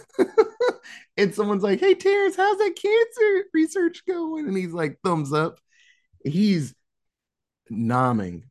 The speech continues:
down on some of these tacos. And then he starts shaking. The screen starts flashing.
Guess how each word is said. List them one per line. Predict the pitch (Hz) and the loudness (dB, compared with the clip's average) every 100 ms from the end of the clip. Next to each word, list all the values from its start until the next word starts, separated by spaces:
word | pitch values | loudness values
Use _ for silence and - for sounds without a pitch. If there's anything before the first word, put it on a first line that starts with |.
| 117 | -8
down | 113 117 117 107 | 0 2 2 0
on | 98 101 | -2 -4
some | 113 101 | -2 -2
of | |
these | 92 - | -4 -6
tacos. | - 113 110 101 95 90 - _ _ _ - | -2 -2 0 -4 -6 -8 -12 _ _ _ -4
And | 110 | 0
then | 135 160 165 _ _ _ _ | 2 2 -2 _ _ _ _
he | 104 | -8
starts | - 127 | -2 -2
shaking. | - 135 110 90 98 _ _ _ - - | 0 -2 -2 -6 -12 _ _ _ -20 -20
The | |
screen | - - 123 | -10 -4 -2
starts | - 135 - | 0 -2 0
flashing. | 123 123 117 - 92 | 0 0 0 -6 -10